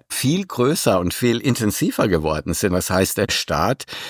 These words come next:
der den Bürger überwachen will, der ihn disziplinieren will, der ihn ruhig stellen will, hat noch viel, viel mehr Möglichkeiten. Der Respekt vor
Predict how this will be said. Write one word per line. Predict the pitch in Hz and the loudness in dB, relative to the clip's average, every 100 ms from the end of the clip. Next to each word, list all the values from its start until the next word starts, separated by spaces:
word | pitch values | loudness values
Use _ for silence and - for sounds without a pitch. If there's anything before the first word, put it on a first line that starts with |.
| - | -14
der | - 107 95 | 0 0 2
den | 101 | 0
Bürger | 98 110 110 | 2 2 2
überwachen | 104 90 85 85 - 113 | 2 2 2 0 0 0
will, | 107 | 2
der | 101 90 | 2 2
ihn | |
disziplinieren | 92 92 - 92 98 90 92 95 107 | 0 -2 0 0 2 0 2 0 0
will, | 107 | 0
der | 95 | 0
ihn | 82 | 0
ruhig | 104 95 92 | 2 2 0
stellen | - 95 92 90 92 | -2 0 2 2 0
will, | 92 101 - - | 0 -2 -6 -6
hat | 98 95 | -4 0
noch | 107 - | 0 -2
viel, | - 104 95 | -2 -2 -2
viel | 87 98 85 | 0 0 0
mehr | 78 82 | 0 0
Möglichkeiten. | 80 73 - 71 - - 52 62 80 - - - - - - _ | 0 -2 -4 -4 -4 -4 -4 -4 -6 -8 -14 -18 -18 -20 -20 _
Der | 101 98 92 - | 2 2 2 -2
Respekt | 85 92 - - 104 120 - - | 0 0 0 0 2 2 -4 -12
vor | 110 - 92 87 | -4 2 2 2